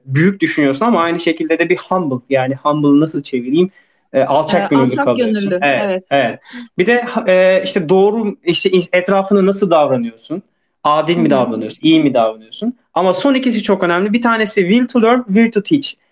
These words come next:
Speaker 1: Yani öğrenmeye açık mısın? Öğretmeye açık mısın? Burada senin dediğin şey şu, öğrenmeye açık olmak çok önemli.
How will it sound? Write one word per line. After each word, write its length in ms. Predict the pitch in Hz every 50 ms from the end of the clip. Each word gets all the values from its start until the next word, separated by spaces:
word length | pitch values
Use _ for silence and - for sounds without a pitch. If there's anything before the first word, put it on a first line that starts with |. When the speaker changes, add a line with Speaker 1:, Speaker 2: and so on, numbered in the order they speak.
| _ -
Speaker 1:
Yani 220 | 147 147 147 139 139
öğrenmeye 560 | 139 139 139 147 160 160 170 202 233 262 269
açık 260 | 254 254 262 247 240
mısın? 340 | 240 233 - 302 311 311 - -
Öğretmeye 520 | - 175 185 190 190 190 - 202 202 196 180
açık 260 | 156 - - 135 135
mısın? 280 | 123 - - - - _ _ _ _ _ _ _ -
Burada 180 | 196 240 269
senin 320 | 262 - 226 233 247 247 233
dediğin 280 | 233 202 226 233 240
şey 240 | 233 233 233 226 220
şu, 200 | - - 190 - -
öğrenmeye 500 | 147 151 165 185 196 220 240 269 277 262
açık 200 | 262 - - 247
olmak 240 | 240 240 247 240 -
çok 200 | - 240 240 -
önemli. 260 | 165 131 120 117